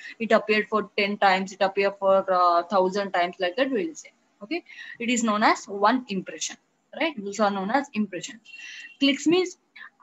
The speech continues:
after our website, uh, gets displayed in S E R P results, how many clicks it got,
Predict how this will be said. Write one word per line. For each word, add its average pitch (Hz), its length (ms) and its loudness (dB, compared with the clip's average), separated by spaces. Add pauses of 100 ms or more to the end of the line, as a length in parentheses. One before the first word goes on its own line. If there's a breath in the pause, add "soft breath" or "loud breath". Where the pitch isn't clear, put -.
after 285 420 4
our 302 180 8
website, 233 480 2 (140)
uh, 208 340 8
gets 220 400 -4 (920)
displayed 226 500 4
in 233 100 6
S 196 220 2
E 226 100 2
R 190 240 6
P 196 100 -2
results, 214 480 0 (180)
how 254 100 -2
many 285 320 4
clicks 247 320 2
it 233 180 0
got, - 260 0